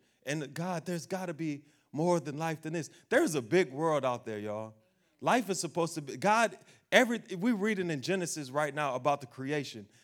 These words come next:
Man, you talk about an adventure. God, and God did everything. He created everything by faith. But he, what he's trying to get all of us to see is that this life is an adventure.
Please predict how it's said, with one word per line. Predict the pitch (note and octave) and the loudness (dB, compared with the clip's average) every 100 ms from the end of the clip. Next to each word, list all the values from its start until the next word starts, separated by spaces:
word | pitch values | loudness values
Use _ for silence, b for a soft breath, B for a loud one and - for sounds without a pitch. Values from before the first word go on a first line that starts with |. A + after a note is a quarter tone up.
| b | b
Man, | F#3 G3+ F#3+ | 0 0 0
you | C4 | 0
talk | A#3 F#3 | 2 2
about | E3 D3+ C#3+ | 2 0 0
an | A#2+ | -6
adventure. | G2+ F#3+ F#3+ A#2+ G#2+ - b b A#2+ | 0 0 0 -6 -10 -12 b b 0
God, | G3+ D#3+ | 2 2
and | D#3+ C3+ | -2 4
God | G3+ A#3 F#3 | 4 4 2
did | F3+ | 2
everything. | F#3+ F#3 F3+ F3 | 0 -2 -2 -2
He | F#3+ | -2
created | G3+ G3 F3 D#3+ | -2 0 0 2
everything | F#3 E3 D#3+ D3+ B2 | 0 0 -4 -6 0
by | C3 A#2 | 0 0
faith. | - E3 G#2+ - _ _ _ _ _ _ _ _ _ - | -4 -4 -4 -12 _ _ _ _ _ _ _ _ _ 2
But | E3+ | 2
he, | G3 | 4
what | F#3 G#3 | 4 4
he's | G3 | 2
trying | - G#3+ G#3+ | 0 2 2
to | F#3+ | 2
get | F#3+ F#3+ | 0 0
all | D#3+ A3+ G#3+ | 2 2 2
of | F3 | 2
us | F3+ - | 0 0
to | D#3 | -4
see | G#3+ A3 | -2 -2
is | E3 | -2
that | D3 C3 b b b _ | -2 -4 b b b _
this | C#3 F3 A3 G#3+ C3 | -2 2 2 2 -2
life | E3+ F#3 E3+ - | 2 2 0 -2
is | E3 E3+ E3 | 0 0 0
an | C#3+ D3 | -4 -2
adventure. | B2 F#2+ B2 E3+ C#3+ - F#2+ | -2 -4 0 0 -2 -8 -12